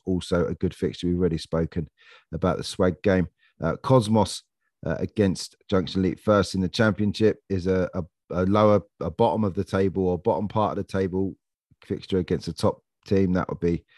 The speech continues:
uh, a good game. Wheatsheaf Carpet, likewise, uh, bottom against top. Uh, South London Giants against Bath, an excellent fixture. Um, A F C South London will continue, look to continue their good season against Vale County.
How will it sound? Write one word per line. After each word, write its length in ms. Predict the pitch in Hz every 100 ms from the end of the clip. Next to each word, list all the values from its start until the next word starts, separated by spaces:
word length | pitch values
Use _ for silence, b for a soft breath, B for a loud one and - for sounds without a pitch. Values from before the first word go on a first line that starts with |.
| b -
uh, 60 | 57
a 80 | 82
good 240 | - 92
game. 240 | - 92 90
Wheatsheaf 440 | 117 76 92 90
Carpet, 440 | - 95 90 92 -
likewise, 680 | 95 80 - 87 82 - _ b b -
uh, 200 | 80 80 - -
bottom 320 | 92 82 82
against 440 | 80 - 80 - -
top. 300 | 92 82 - - _ _ _ -
Uh, 180 | 82 -
South 260 | 101 92
London 200 | 87 87
Giants 280 | 85 87 78
against 300 | 80 82 -
Bath, 320 | 92 87 76 -
an 100 | 80 -
excellent 380 | 95 - 104 -
fixture. 400 | 143 - 156 127 b b b b -
Um, 280 | 104 98 -
A 40 | 127
F 120 | 120
C 180 | - 120
South 300 | - 123 113
London 240 | 127 117
will 80 | 107
continue, 580 | 95 107 - 113 107 104 113
look 180 | 117
to 80 | -
continue 380 | 104 - 104 98
their 180 | 117 123
good 220 | 131 107
season 540 | - 127 117 120 104 -
against 340 | 95 107 87 90
Vale 220 | 98 92
County. 580 | - 95 92 - 92